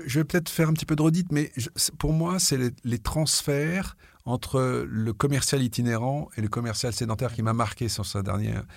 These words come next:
sur ces dernières années. Je, je trouve,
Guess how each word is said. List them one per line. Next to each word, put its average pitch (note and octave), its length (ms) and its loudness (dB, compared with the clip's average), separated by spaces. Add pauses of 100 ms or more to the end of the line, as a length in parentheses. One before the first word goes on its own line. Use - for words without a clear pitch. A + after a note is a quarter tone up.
(220)
sur - 160 -6
ces A#2 180 0
dernières A2+ 440 2
années. B2 280 2 (320)
Je, G#2 200 0
je A#2+ 120 -2
trouve, D#3+ 480 -2